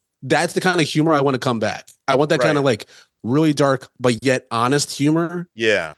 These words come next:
Speaker 1: to come back where we can laugh about it and know it's fucked up, but it's
Speaker 2: Right.
Speaker 1: okay." Like, because if we just keep it in, that's what creates all this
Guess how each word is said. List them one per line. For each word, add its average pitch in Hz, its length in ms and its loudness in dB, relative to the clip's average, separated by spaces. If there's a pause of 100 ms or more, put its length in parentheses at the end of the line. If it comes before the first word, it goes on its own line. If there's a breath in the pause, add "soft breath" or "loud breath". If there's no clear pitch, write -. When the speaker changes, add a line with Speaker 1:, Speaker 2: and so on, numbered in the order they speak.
Speaker 1:
to 131 100 -4
come 135 280 0
back 131 260 0
where 135 80 4
we 127 120 0
can 123 200 -2
laugh 120 300 -2
about 151 280 2
it 160 160 -2
and 120 140 -2
know 117 160 2
it's 127 140 -4
fucked 135 320 0
up, 160 260 0 (400)
but 143 160 2
it's 135 160 -2
Speaker 2:
Right. 135 160 2
Speaker 1:
okay." 143 380 -2
Like, 95 160 -8
because 127 360 -2
if 143 120 0 (220 loud breath)
we 165 80 2
just 151 180 -4
keep 165 240 0
it 123 100 0
in, 120 460 -2 (460)
that's 151 260 0
what 165 100 -2
creates 147 300 0
all 139 100 2
this 120 160 -2